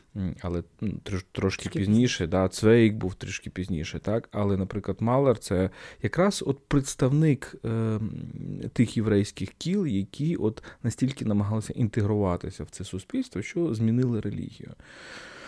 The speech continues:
Speaker 1: Але після Малера хто прийшов? Хто був його учнями? Його учнями був, е, така людина, як Арнольд Ш-, е, Шонберг, так? А, або, е, Антон
Speaker 2: Так.
Speaker 1: Веберн, так?
Speaker 2: Атональна, да,
Speaker 1: Тобто
Speaker 2: додекафонія.
Speaker 1: це народжується атональна музика, додекафонна музика, і, в принципі,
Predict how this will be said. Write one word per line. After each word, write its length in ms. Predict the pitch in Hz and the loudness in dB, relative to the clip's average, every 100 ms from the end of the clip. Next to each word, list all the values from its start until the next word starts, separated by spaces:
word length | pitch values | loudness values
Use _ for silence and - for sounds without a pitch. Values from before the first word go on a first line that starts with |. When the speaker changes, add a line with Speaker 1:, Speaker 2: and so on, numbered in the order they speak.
| - - - | -18 -14 -2
Speaker 1:
Але 160 | 147 156 | 2 4
після 320 | 185 180 202 | 4 4 6
Малера 380 | 196 220 196 165 | 8 8 6 4
хто 220 | - 180 | 2 0
прийшов? 440 | - 110 - - | 2 0 0 -6
Хто 240 | - - 170 | -8 0 2
був 200 | 151 135 | 2 2
його 260 | 139 120 - | 4 4 2
учнями? 760 | 170 156 - 101 67 50 92 - - | 0 0 0 0 -2 -6 -10 -12 -8
Його 200 | 107 101 | -4 -4
учнями 580 | - 123 - 165 196 214 | -4 -4 0 2 4 4
був, 540 | 131 113 131 - - | 4 4 2 0 -4
е, 280 | 147 135 117 | 0 0 0
така 260 | 95 92 101 | -2 -2 -2
людина, 380 | 104 113 127 | 0 0 0
як 420 | 123 120 120 - 131 113 | 2 0 -2 -4 -6 -4
Арнольд 340 | - 101 104 113 | -2 -2 0 -2
Ш-, 160 | - | -2
е, 220 | 131 117 113 | 2 2 2
Шонберг, 500 | - 226 170 - - - | 4 4 4 -2 -10 -8
так? 520 | 113 120 170 - - - | -6 -4 -6 -12 -16 -8
А, 280 | 92 90 92 | -4 -4 -4
або, 800 | 101 95 101 107 110 117 120 127 117 - | -4 -2 2 2 4 4 4 4 2 -6
е, 40 | - 101 104 92 92 87 87 - | -4 -2 0 0 0 -2 -4 0
Антон 360 | 110 110 123 | 0 2 2
Speaker 2:
Так. 80 | 117 | 6
Speaker 1:
Веберн, 460 | 147 214 131 85 - | 6 6 4 -2 -4
так? 100 | - | -6
Speaker 2:
Атональна, 680 | 151 - 180 214 196 143 147 | -6 -4 -2 -2 -4 -6 -8
да, 60 | |
Speaker 1:
Тобто 160 | 196 156 | -10 -6
Speaker 2:
додекафонія. 480 | 131 113 - 120 214 | 0 0 2 0 4
Speaker 1:
це 300 | 151 180 196 | 6 8 8
народжується 580 | 185 135 143 147 147 - | 8 8 8 6 4 4
атональна 640 | 127 123 131 123 110 101 95 | 2 0 2 2 4 4 2
музика, 420 | 101 139 143 120 | 2 0 0 0
додекафонна 800 | 101 110 110 107 104 - 113 101 | 2 2 2 0 -6 -4 -4 -2
музика, 420 | 104 202 226 - | 0 0 0 -2
і, 100 | 107 | -4
в 40 | 113 | -2
принципі, 600 | - 175 185 156 147 | 0 0 2 0 0